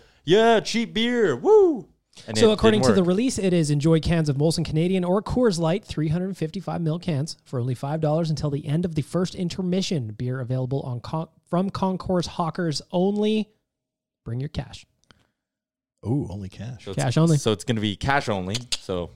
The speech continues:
Speaker 1: get people going to the A T Ms. Like, to me, there's just so many layers and asterisks to this whole thing that it's like, it feels greasy, and I don't like greasy.
Speaker 2: All right, let's move on to
Speaker 3: No, wait, wait, wait, wait,
Speaker 2: So
Speaker 3: wait.
Speaker 2: go ahead.
Speaker 3: No, hold, just hold your
Speaker 1: Yeah,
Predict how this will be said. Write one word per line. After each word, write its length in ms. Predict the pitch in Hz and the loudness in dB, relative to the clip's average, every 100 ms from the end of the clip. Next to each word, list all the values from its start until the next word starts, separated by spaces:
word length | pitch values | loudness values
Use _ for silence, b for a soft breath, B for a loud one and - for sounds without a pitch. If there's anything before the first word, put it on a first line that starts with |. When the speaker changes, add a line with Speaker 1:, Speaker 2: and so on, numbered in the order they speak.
| - | -8
Speaker 1:
get 160 | 98 | -8
people 220 | - 101 98 | -6 -4 -4
going 180 | 98 | -2
to 60 | 92 | -2
the 60 | 95 | -2
A 80 | 95 | -2
T 120 | 110 | -2
Ms. 80 | 104 | -2
Like, 140 | 131 | -2
to 80 | 160 | 0
me, 240 | 147 165 160 b b | 0 0 -4 b b
there's 160 | 131 123 | -2 0
just 260 | 139 - | 0 -2
so 140 | - 135 | -4 -4
many 180 | 147 135 | -2 -2
layers 600 | 98 104 113 123 123 110 | 0 2 2 2 2 0
and 140 | 104 | -4
asterisks 680 | 101 104 110 - 120 117 - | -2 -2 -2 0 0 0 -4
to 80 | 127 | -2
this 180 | 117 120 | -2 0
whole 200 | 135 123 | 2 2
thing 300 | - 139 139 | 2 -2 0
that 100 | 113 | -4
it's 120 | 107 | -2
like, 160 | 104 101 _ _ _ - | -4 -6 _ _ _ -6
it 120 | 110 | -4
feels 300 | 160 202 160 | 2 0 0
greasy, 360 | 117 156 - | 0 0 0
and 100 | 90 | -6
I 60 | 95 | -4
don't 100 | 127 | -2
like 160 | 135 127 | -2 0
greasy. 420 | 110 113 - - - | 0 0 -2 -12 -2
Speaker 2:
All 80 | 190 | 2
right, 140 | 190 | 4
let's 120 | 190 | 2
move 180 | 185 202 | 4 4
on 140 | 214 196 | 4 2
to 200 | - 196 | 2 6
Speaker 3:
No, 140 | 190 | 8
wait, 200 | 196 254 | 8 6
wait, 240 | 185 233 - | 4 4 6
wait, 220 | 185 123 | 4 6
wait, 220 | 156 208 | 4 6
Speaker 2:
So 60 | 143 | 6
Speaker 3:
wait. 120 | 226 | 6
Speaker 2:
go 80 | 220 | 6
ahead. 100 | 160 | 6
Speaker 3:
No, 100 | 202 | 8
hold, 140 | 170 | 8
just 140 | 170 180 | 6 6
hold 180 | 175 190 | 6 8
your 100 | 185 | 8
Speaker 1:
Yeah, 180 | 196 196 | 8 6